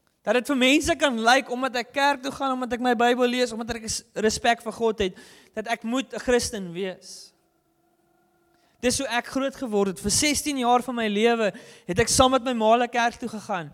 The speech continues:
Vir sestien jaar van my lewe het ek gedink ek is, ek is 'n Christen, ek het gedink ek is reg met die Here. En toe op 'n dag toe hoor ek die ware evangelie. Toe kom 'n ou en hy sê,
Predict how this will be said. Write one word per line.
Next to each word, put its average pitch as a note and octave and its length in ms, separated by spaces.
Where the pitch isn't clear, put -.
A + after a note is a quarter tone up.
Vir A#3 120
sestien C#4+ 360
jaar C4+ 160
van C4 120
my B3+ 100
lewe B3 340
het A#3 120
ek A3+ 100
gedink B3 400
ek A#3+ 140
is, A#3+ 200
ek A3+ 140
is B3 140
'n C4 40
Christen, C#4+ 460
ek A#3+ 80
het A#3+ 100
gedink C4 320
ek C4+ 120
is - 140
reg A#3 260
met C4 140
die B3 120
Here. A#3 380
En G#3 100
toe C#4 120
op D4 160
'n D4 80
dag C4 260
toe A#3+ 140
hoor A3+ 220
ek C#4 180
die B3 140
ware A#3 340
evangelie. B3 640
Toe A3 100
kom D4+ 240
'n D4+ 140
ou C4+ 160
en C#4 80
hy B3 100
sê, C#4 340